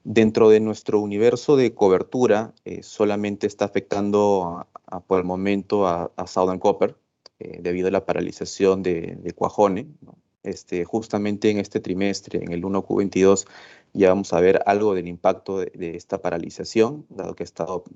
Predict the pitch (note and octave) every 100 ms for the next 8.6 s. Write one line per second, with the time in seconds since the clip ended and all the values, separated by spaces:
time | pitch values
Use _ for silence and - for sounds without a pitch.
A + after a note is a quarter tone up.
0 | - _ - E2+ F2 E2 F2 E2+ - F#2
1 | F2 F#2+ F#2+ F#2+ - - F2+ G2 G2 G2
2 | - - - F#2 F2+ F2+ F2+ F#2+ - F2+
3 | F#2+ F#2 - _ _ _ _ _ _ -
4 | G2+ E2+ F#2+ F2+ - E2+ F2+ E2 - G2
5 | F2 D#2+ F2+ E2+ D#2+ E2+ F2+ - E2+ E2+
6 | E2+ - _ _ F#2 E2+ - F#2 - F2+
7 | - G2 F#2+ F2+ E2 - F2+ F2+ - F2+
8 | F2 F2 F2+ F2 F2